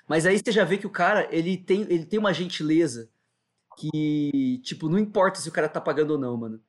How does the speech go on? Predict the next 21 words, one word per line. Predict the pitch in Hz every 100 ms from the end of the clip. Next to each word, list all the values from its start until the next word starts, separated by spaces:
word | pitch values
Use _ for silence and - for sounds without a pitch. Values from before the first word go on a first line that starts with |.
| _ -
Ele | 131
vai | 120 139
ajudar | 165 165
o | 151
cara | - 139
se | 143 156
ele | 139
tá | 143 143 147 - _ _
com | 160
fome. | 151 135 117 107 _ _ _ _
Se | -
ele | 113
tá | 147
com | 143
fome, | 131 147
ele | 143
vai | 139
dar | 135 143
do | 127 127
que | -
comer. | 165 139 107